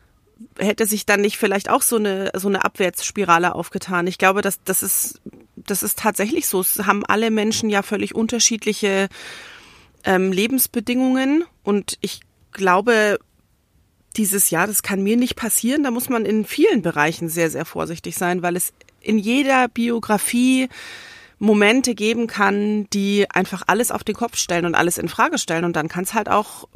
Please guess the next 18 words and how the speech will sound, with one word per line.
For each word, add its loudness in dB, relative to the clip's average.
dann 2
entscheidet 0
man 0
sich -6
bewusst 0
oder 2
unbewusst 2
für 0
den 2
Weg 4
und -4
der, 2
der 0
kann -2
halt -2
dann -2
auch, -4
ja, 4